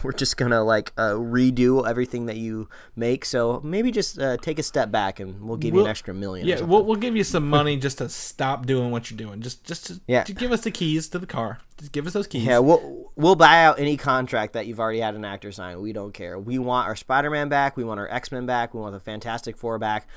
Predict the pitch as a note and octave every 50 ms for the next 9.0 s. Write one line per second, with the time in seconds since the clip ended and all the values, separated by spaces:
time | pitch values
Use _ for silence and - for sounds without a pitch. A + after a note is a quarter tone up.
0 | - - - - - A#2+ B2+ C3 C3 A#2+ - - - C3+ B2+ B2+ B2+ A#2+ A#2+ A2
1 | - - - A2 A2 A2+ - - - A#2 G#2+ A2 A#2 A2+ - B2 A2+ A2 G#2+ G#2+
2 | G2+ - - G#2+ G2 - - F#2+ F#2 F#2 F#2 F#2+ F#2+ F#2 F2+ F2 F2+ F2+ E2 G2
3 | - F2+ F2+ F2 E2+ E2+ E2+ - D#3 B2+ A#2 C3 C3 - - F#3 D#3+ C3 A#2+ C3
4 | B2+ - F3 F#3 F#3+ F3+ E3 - - F#3+ F#3 F3+ E3+ D3+ D3 C#3 B2+ - - -
5 | - - - E3+ - - - - C#3+ C3 A2+ - F3 F3 F3+ D#3 D3 - - -
6 | - - - - F3 E3+ - - D3+ D#3 D#3+ D#3+ D3 C#3 B2+ C3+ C3+ C3 B2+ B2+
7 | A2+ G#2+ A2+ A#2+ B2+ B2+ B2 - - C3 A#2+ A#2+ A#2+ A#2 A2+ A#2 G#2+ G#2+ - -
8 | - - - C#3 - - - - - - _ - _ - - A2 A2+ G#2+ G2 F#2+